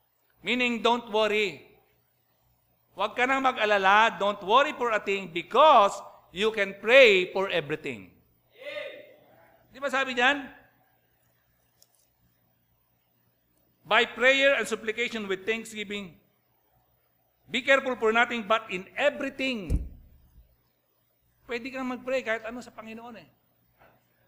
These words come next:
Alam nyo ba, yung ating pong mga kaibigan dyan, sila ay mapanalangin eh.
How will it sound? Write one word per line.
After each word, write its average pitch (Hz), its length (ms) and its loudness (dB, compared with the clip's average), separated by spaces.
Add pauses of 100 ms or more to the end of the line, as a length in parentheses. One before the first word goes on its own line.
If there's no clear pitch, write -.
(2000)
Alam 202 160 -8
nyo 202 160 -10
ba, 185 80 -2
yung 175 160 -10
ating 175 320 -10
pong 170 160 -16
mga 156 240 -16
kaibigan 143 480 -14
dyan, 117 160 -14 (2000)
sila 196 320 -6
ay 190 80 -6
mapanalangin 170 960 -12
eh. - 0 -